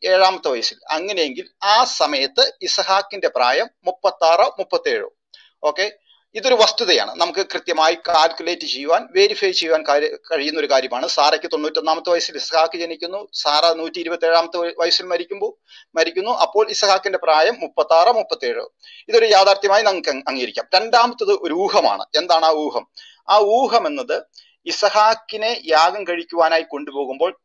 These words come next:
തന്റെ പ്രായം മുപ്പത്താറ്, മുപ്പത്തേഴ്. ഇതൊരു ഊഹമാണ്. ആ ഊഹത്തിന്റെ അടിസ്ഥാനം എന്താണെന്ന് നോക്കിക്കഴിഞ്ഞാൽ നമുക്കറിയാം, ഉൽപ്പത്തി പുസ്തകത്തിൽ ഇസഹാക്കിനെ യാഗം കഴിക്കുവാനായിട്ട് കൊണ്ടുപോകുന്നത് ഇരുപത്തിരണ്ടാമത്തെ അധ്യായത്തിലാണ്.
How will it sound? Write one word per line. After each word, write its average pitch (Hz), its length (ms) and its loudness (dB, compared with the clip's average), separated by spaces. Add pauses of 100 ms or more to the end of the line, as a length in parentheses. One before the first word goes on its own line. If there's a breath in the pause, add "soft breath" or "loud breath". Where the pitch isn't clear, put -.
(100)
തന്റെ 185 200 0
പ്രായം 160 640 2 (160)
മുപ്പത്താറ്, 147 760 -2
മുപ്പത്തേഴ്. - 440 -8 (100)
ഇതൊരു 190 260 2
ഊഹമാണ്. 147 460 -2
ആ 208 200 0
ഊഹത്തിന്റെ 220 460 0
അടിസ്ഥാനം 170 440 0
എന്താണെന്ന് 143 440 -2
നോക്കിക്കഴിഞ്ഞാൽ 120 580 -6 (460 soft breath)
നമുക്കറിയാം, 170 500 0
ഉൽപ്പത്തി 208 400 -6
പുസ്തകത്തിൽ 165 560 -6 (280)
ഇസഹാക്കിനെ 202 580 -2
യാഗം 170 420 2
കഴിക്കുവാനായിട്ട് 165 640 -2
കൊണ്ടുപോകുന്നത് 165 640 -2
ഇരുപത്തിരണ്ടാമത്തെ 190 800 2
അധ്യായത്തിലാണ്. 143 640 0